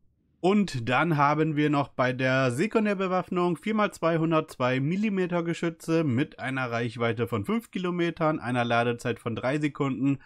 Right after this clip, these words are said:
und dort machen die Sprenggranaten einen Höchstschaden von tausendfünfhundert mit einer sechsprozentigen Brandwahrscheinlichkeit.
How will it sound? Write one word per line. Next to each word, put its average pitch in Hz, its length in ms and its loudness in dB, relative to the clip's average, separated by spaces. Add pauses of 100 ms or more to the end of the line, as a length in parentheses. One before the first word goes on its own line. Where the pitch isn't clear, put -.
(140)
und 175 240 -4
dort 143 180 2
machen 127 320 -2
die 113 140 -4
Sprenggranaten 104 800 -2
einen 98 160 0
Höchstschaden 156 500 2
von 135 220 -6
tausendfünfhundert 104 1040 -4
mit 104 240 -4
einer 92 260 -6
sechsprozentigen 90 1120 -8
Brandwahrscheinlichkeit. 135 1200 -2